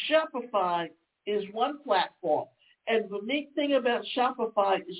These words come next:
you can go on there and you can sell your products, and you can start out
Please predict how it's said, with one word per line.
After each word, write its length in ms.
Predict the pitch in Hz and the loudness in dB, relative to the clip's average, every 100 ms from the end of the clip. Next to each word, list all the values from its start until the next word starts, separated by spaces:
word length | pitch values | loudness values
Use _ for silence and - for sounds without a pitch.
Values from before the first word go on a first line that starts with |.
| - | -2
you 140 | 302 | -2
can 140 | 349 294 | -2 0
go 220 | 285 269 | 2 2
on 180 | 214 208 | -2 -4
there 180 | 175 165 | -4 -4
and 120 | 185 | -8
you 120 | 262 294 | -6 -6
can 180 | 330 - - | -8 -6 0
sell 220 | 240 226 | 2 2
your 140 | 202 - | -2 -2
products, 480 | 254 254 233 - - _ _ _ _ | 2 4 4 0 -8 _ _ _ _
and 180 | 208 214 | 2 2
you 160 | 254 269 | 0 -4
can 180 | - 226 | -6 -10
start 300 | - 233 208 - - | -6 -2 -2 -6 -6
out 420 | 240 254 202 175 | -4 0 -2 -4